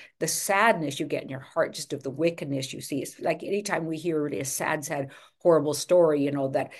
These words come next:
about some child that's gone through something of, you know, you know, uh, abuse in their home,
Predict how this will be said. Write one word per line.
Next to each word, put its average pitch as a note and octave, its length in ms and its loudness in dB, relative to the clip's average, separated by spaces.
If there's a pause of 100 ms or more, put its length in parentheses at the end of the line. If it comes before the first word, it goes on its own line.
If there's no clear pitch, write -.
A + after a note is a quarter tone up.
(120)
about D3 320 0
some C#3 200 2
child D#3 500 0
that's D3+ 180 0
gone C3+ 220 0
through C#3 200 -2
something C#3 500 -2
of, B2 220 -6
you C#3+ 140 -4
know, C#3+ 400 -4 (400)
you D#3+ 100 0
know, C3 180 4
uh, - 200 -2 (220)
abuse D3+ 520 -2
in D3 100 0
their C3+ 100 -2
home, D3+ 440 2